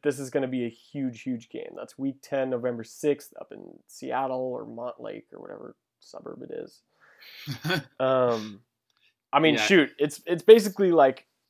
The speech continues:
Speaker 1: I think us and a lot of other fans are kinda looking at this one like, if we win the U W game,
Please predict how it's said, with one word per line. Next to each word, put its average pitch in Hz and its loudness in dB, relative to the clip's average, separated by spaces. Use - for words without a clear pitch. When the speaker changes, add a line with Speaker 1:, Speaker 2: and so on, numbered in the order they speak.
Speaker 1:
I 120 -2
think 170 -2
us 165 6
and 156 0
a 147 4
lot 139 6
of 135 2
other 135 2
fans 131 -2
are 123 -12
kinda 127 -6
looking 127 -4
at 120 -8
this 123 -10
one 123 -4
like, 117 -6
if 143 -12
we 214 2
win 190 8
the 175 -2
U 165 -2
W 151 6
game, 143 2